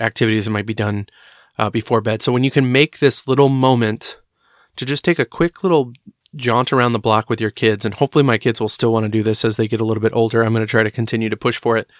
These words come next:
It just sort of creates that natural place for a conversation to erupt. And we talked a little bit, uh, in previous episodes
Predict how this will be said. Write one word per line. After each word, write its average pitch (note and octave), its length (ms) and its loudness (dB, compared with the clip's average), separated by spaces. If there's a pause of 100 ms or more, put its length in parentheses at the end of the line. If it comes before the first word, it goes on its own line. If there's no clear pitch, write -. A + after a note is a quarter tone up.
(760)
It D#3 60 -6
just E3 180 0
sort F#3+ 120 4
of E3+ 60 -2
creates C3+ 460 0
that C3+ 180 4
natural B2+ 960 2 (800)
place - 640 0 (460)
for B2 160 4
a - 80 4
conversation A2+ 840 0
to D3+ 140 0
erupt. D3+ 440 -2 (560)
And C3 100 2
we C3+ 80 4
talked F3 300 0
a E3+ 40 8
little B2+ 280 2
bit, A#2+ 280 2 (240)
uh, A#2 220 -4
in A#2 160 -4
previous B2 400 -2
episodes A#2 680 0